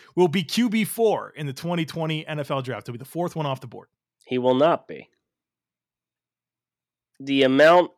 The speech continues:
Speaker 2: of improvement I think Costello needs to show,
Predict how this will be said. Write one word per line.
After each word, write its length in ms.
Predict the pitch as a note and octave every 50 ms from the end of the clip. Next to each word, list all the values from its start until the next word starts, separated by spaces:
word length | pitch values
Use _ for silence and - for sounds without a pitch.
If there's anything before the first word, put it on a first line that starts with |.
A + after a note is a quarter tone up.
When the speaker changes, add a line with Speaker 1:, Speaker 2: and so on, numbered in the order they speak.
| _ _
Speaker 2:
of 640 | B2 C#3 C#3+ C#3 C#3 C#3 C3+ C3+ C3+ C3+ B2+ - - -
improvement 1080 | D3 C#3 B2+ B2+ - - - C3+ C#3 C#3 C#3+ C#3 B2+ A#2 - B2+ A#2+ A#2 A2+ A#2 - - _ -
I 160 | A#2+ B2+ A#2+
think 400 | B2 - C#3 C3 B2+ C3 A#2+ - _ _
Costello 680 | - - A#2+ - - - - C3 C3 C3 C3 B2+ B2 A#2
needs 400 | A#2 A#2+ B2 B2+ B2 A#2+ - -
to 100 | - A#2
show, 640 | - - - A#2 A2 G#2 G#2 G2+ G2 F#2+ F#2+ -